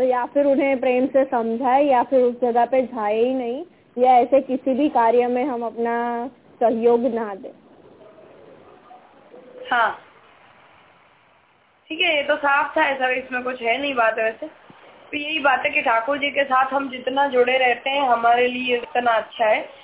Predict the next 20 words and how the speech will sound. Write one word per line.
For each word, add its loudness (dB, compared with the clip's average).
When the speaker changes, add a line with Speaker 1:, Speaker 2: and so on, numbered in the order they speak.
Speaker 2:
किसी -10
भी -4
रूप 2
में -2
सेवा 0
करते 0
हैं, -2
तो -4
सेवा 0
के -2
रूप -2
में, -2
स्मरण 2
कर 0
पाते 0
हैं, -2
तो -4
स्मरण 0
के -4
रूप -4